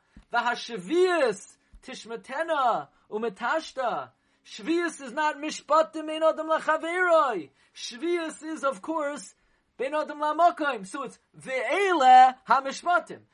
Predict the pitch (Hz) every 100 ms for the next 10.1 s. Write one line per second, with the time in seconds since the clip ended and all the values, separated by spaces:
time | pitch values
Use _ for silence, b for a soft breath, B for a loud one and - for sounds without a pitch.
0 | _ 269 269 - 381 320 247 233 254 247
1 | - 349 349 202 120 110 b b - 170
2 | 220 240 285 320 311 320 330 339 302 415
3 | 403 339 190 _ - 269 262 240 262 294
4 | 254 214 190 220 277 240 226 190 226 226
5 | 214 196 196 208 202 135 101 _ _ _
6 | _ _ _ _ - _ _ _ _ _
7 | b b - 190 202 - 233 262 233 226
8 | 226 226 214 180 190 - 185 165 180 -
9 | 180 151 - 220 302 175 131 123 123 107
10 | 107